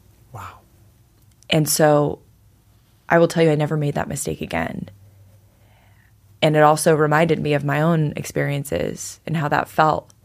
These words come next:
Speaker 2: And so it was, like, a moment of reflection, but also, like, a moment of learning and experience of going, "Oh, I see how this applies." And it starts with the relationship.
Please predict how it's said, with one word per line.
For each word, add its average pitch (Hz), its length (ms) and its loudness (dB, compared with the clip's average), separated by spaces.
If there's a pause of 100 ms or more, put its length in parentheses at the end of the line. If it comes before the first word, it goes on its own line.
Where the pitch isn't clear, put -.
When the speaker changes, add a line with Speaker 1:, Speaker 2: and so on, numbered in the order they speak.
(840)
Speaker 2:
And 156 160 -4
so 151 200 6
it 135 40 2
was, 147 160 0
like, 151 140 0
a 151 40 0
moment 160 540 4
of 139 460 0
reflection, 185 880 -2 (420)
but 156 100 6
also, 147 420 2
like, 143 300 -2 (120)
a - 80 -4
moment 147 320 2
of 139 120 -4
learning 147 400 0
and 143 260 -4
experience 139 840 -4 (380)
of 139 140 -4
going, 135 400 -2 (680)
"Oh, 156 140 6
I 151 160 6
see 165 240 0
how 156 180 0
this 143 220 -4
applies." - 840 -2 (880)
And 143 680 0 (960)
it 160 180 2
starts 175 400 2
with 170 80 0
the 160 100 -2
relationship. 147 840 0